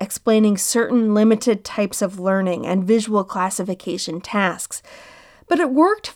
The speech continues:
far less well for large networks of neurons that had to learn from mistakes. There was no direct, targeted way for neurons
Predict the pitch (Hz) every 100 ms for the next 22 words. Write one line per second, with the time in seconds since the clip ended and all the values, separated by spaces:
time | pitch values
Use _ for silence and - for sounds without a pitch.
0 | _ 240 240 269 254 208 202 - 185 170
1 | 165 175 - 247 240 226 233 247 262 240
2 | 202 214 190 - - 170 - 185 196 196
3 | 190 170 - - 226 220 240 269 254 294
4 | 254 214 208 202 208 190 190 185 - -
5 | 160 - - - - - - - _ _
6 | 269 311 320 302 294 262 254 240 277 330
7 | 330 277 247 208 214 233 - - _ -
8 | - 247 226 254 220 208 196 175 156 190
9 | - 226 226 233 277 277 269 247